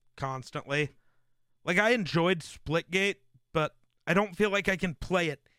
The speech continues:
every day. And it's not a game that I feel like I can play without having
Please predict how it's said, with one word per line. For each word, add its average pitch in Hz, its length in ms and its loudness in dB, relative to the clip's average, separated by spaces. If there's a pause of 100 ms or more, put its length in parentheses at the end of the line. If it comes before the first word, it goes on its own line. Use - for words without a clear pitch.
(360)
every 170 340 2
day. 127 360 -4 (300)
And 170 140 -2
it's 175 160 -2
not 196 240 2
a 196 40 0
game 175 320 -2
that 151 100 -2
I 147 80 0
feel 170 180 -2
like 156 220 0
I 156 80 0
can 143 160 -8
play 156 300 -2
without 147 340 -4
having 143 400 -2